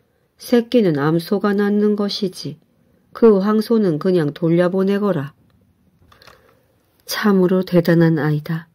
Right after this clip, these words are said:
정말 대단해. 요번엔 진짜 진짜 풀지 못할 문제를 내봐야지."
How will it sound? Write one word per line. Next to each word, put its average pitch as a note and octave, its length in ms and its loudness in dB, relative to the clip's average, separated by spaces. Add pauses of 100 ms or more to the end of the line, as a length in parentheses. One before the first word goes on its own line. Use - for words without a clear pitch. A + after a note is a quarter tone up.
(400)
정말 A3 360 2
대단해. E3+ 580 -2 (800)
요번엔 F3 540 2
진짜 F3 460 0
진짜 F3 340 -2
풀지 F#3 340 -2
못할 F3 340 -2
문제를 D#3+ 460 0
내봐야지." D#3+ 680 -2